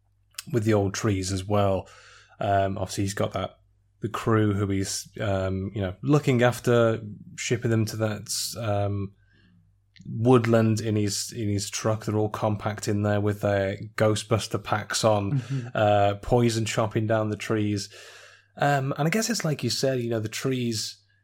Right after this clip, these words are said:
Speaker 1: um, they're old, that nobody needs them. And it's kind of, it's almost like they're representing, like, I suppose, like, the old way of being, the things that are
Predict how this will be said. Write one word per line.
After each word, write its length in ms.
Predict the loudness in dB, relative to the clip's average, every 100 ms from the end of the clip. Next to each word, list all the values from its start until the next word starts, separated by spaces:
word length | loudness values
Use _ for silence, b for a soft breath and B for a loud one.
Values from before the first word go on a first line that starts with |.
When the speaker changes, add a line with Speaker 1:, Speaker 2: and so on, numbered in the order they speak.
| _
Speaker 1:
um, 600 | -2 2 2 0 -2 -2 -4 -12 -20
they're 540 | -18 -14 4 4 6
old, 420 | 4 4 0 -4 -10
that 120 | -4
nobody 440 | 0 0 0 -2
needs 440 | 0 0 -2 -2 0
them. 460 | 2 4 2 0 -2
And 320 | -2 -2 -4
it's 220 | -6 -10
kind 280 | -8 -6 -8
of, 120 | -10 _ _ _
it's 420 | -18 -8 -8 -8 -16 -2
almost 320 | 2 4 2
like 160 | -2 0
they're 100 | 2
representing, 600 | 0 0 0 0 0 0
like, 320 | 2 0 -6 -12 -10
I 60 |
suppose, 180 | 0 0
like, 140 | 2
the 160 | 4 6
old 420 | 6 4 0 -2
way 220 | -2 0
of 140 | -2 0
being, 280 | 0 2 0
the 80 | -2
things 380 | 0 0 0
that 120 | -2 0
are 200 | -2